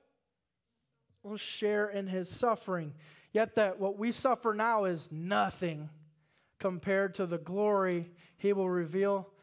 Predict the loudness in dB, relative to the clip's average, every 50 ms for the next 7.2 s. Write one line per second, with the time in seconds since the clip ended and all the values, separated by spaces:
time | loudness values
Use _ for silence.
0 | _ _ _ _ _ -2 -2 -2 0 0 0 -2 -2 -6 -8 -8 -6 -4 -4 -4
1 | -4 -6 -8 -8 -10 -10 -8 -6 -6 -4 0 0 2 2 4 4 2 2 0 -2
2 | -4 -8 -8 -8 -6 -2 0 2 4 4 4 2 0 -2 -6 -8 -10 -12 -16 _
3 | _ _ _ _ -6 -2 -2 0 2 2 0 0 -2 -4 -4 -2 0 0 2 0
4 | 0 -2 -2 -6 -10 -4 -2 0 0 0 -2 -6 -12 -14 -14 -14 -18 -20 _ _
5 | _ _ _ _ _ _ _ _ _ _ _ _ -4 -2 -2 0 0 2 2 4
6 | 4 4 4 4 2 0 -2 -4 -4 -4 -2 0 2 2 2 0 -2 -4 -8 -12
7 | -18 -20 -20 -20